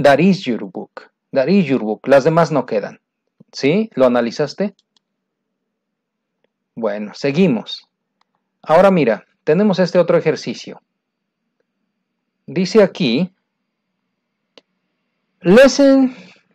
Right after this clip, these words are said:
and choose the stress pattern of the word you hear". ¿Qué quiere decir eso? Escucha y elige el patrón de entonación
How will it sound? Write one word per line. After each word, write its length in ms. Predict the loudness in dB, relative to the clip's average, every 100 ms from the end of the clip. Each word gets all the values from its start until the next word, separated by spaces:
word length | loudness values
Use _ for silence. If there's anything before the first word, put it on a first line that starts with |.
| -4
and 260 | 0 0
choose 520 | 2 4 4 0 -16 -16
the 140 | -8 -8
stress 720 | -6 0 0 0 -4 -14 -6
pattern 540 | -2 -2 -2 -6 -6 -12 _ _ _
of 180 | -2 0
the 80 | 0
word 280 | 0 2 2
you 140 | -2
hear". 320 | -6 -10 -12 -16 _ _ _
¿Qué 180 | -8 -6
quiere 240 | 0 2 2
decir 380 | 0 0 4
eso? 380 | 4 4 0 -4 _ _ _ _
Escucha 580 | 0 0 0 -2 2 4
y 140 | 4
elige 560 | 4 4 2 2 -2 -2 -8 _ _ _ _ _ 2
el 240 | 2 2
patrón 640 | 2 2 4 2 2 -2 -10 -4
de 160 | 2 2
entonación 840 | 2 0 0 -2 -2 0 0 -4